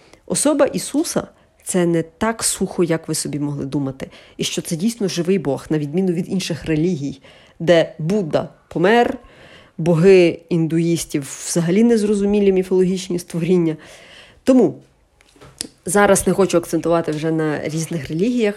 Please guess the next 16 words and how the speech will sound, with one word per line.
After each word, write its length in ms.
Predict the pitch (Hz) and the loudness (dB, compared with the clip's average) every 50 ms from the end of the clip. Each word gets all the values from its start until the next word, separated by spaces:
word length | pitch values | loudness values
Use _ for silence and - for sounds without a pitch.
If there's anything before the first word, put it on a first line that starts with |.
| - - | -4 -8
але 180 | 180 160 160 | -6 -6 -6
думаю, 340 | 156 156 233 302 359 339 302 | -4 -2 0 0 0 0 0
в 60 | 262 | 0
принципі, 440 | - - 262 262 - 233 - - 196 | 0 2 2 2 0 -2 -2 -2 -2
що 240 | 190 - - - 180 | -2 -4 -4 -4 -4
наступний 500 | 175 175 165 - - 247 254 - 254 226 | -4 -4 -4 -4 -4 -4 -2 0 0 0
епізод 340 | 208 214 190 - 208 196 - | 0 -2 -2 -2 -2 -2 -2
подкасту 500 | - 170 - - 190 196 202 - - 185 | -6 -10 -8 -6 -6 -6 -6 -4 -6 -6
буде, 400 | 165 151 180 185 170 170 165 156 - - _ _ _ _ _ _ _ _ | -4 -2 -2 0 0 -2 -2 -4 -8 -16 _ _ _ _ _ _ _ _
можливо, 380 | 175 175 165 - 196 214 214 220 | -4 -2 -2 0 -2 -2 -2 -2
завершальним, 680 | 170 175 - 165 170 - - 190 196 233 240 220 196 | -2 -2 -4 -4 -6 -4 -2 -2 0 0 0 2 0
можливо, 300 | 180 170 160 180 165 147 | 0 0 0 -2 -4 -4
передостаннім 840 | - - 175 - 202 226 240 - - - 226 226 233 233 240 240 247 - - - - - _ - | -4 -4 -4 -4 -4 -4 -6 -6 -4 -4 -4 -4 -2 -4 -6 -6 -8 -12 -20 -20 -20 -20 _ -8
у 100 | - 196 | -6 -4
цьому 300 | - - 214 214 214 214 | 0 0 0 0 -2 -2
циклі. 440 | 214 - 220 214 - - 214 202 | -2 -4 -4 -4 -4 -4 -4 -4